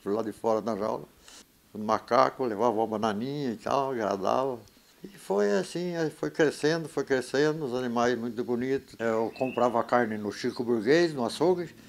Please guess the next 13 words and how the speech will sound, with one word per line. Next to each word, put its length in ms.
ele 140
levava 460
todo 380
dia 260
lá. 320
Era 320
de 240
um 160
quilo 420
a 60
dois 260
quilos 380
cada 440